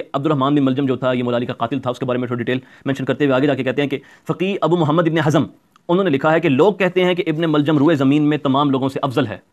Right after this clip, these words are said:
नाउज़ुबिल्लाह अल-अज़ीम, ये वही है जो जिसने मौला अली करम को कत्ल किया, जिसके बारे में नबी सल्लल्लाहु अलैहि वसल्लम की वही तक मौजूद थी कि तुम्हें उम्मत का बदतरीन शख्स तुम्हें कत्ल करेगा।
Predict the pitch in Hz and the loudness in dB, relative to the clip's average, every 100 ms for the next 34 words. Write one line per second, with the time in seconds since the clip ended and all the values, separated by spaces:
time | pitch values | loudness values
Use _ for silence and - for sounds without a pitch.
0 | _ _ _ 143 160 131 135 120 107 110 | _ _ _ -2 0 0 0 0 -2 -6
1 | 95 - - 127 170 185 165 147 131 151 | -8 -12 -4 0 2 4 2 2 -2 0
2 | 135 135 131 135 123 127 127 - - - | 2 2 0 -2 -4 -4 -8 -6 -6 -6
3 | - - - 120 147 127 147 151 131 165 | -10 -14 -14 -4 0 0 0 0 0 -2
4 | 127 135 139 139 127 143 - 165 151 139 | -2 -4 -4 -2 0 0 -2 -2 -2 -2
5 | - 151 147 143 147 156 151 123 185 185 | -2 -4 -6 -4 -2 -2 -2 -2 -2 -2
6 | 160 165 170 - 202 170 151 139 123 110 | -4 0 -2 0 -2 0 -2 -2 -2 -4
7 | 85 | -6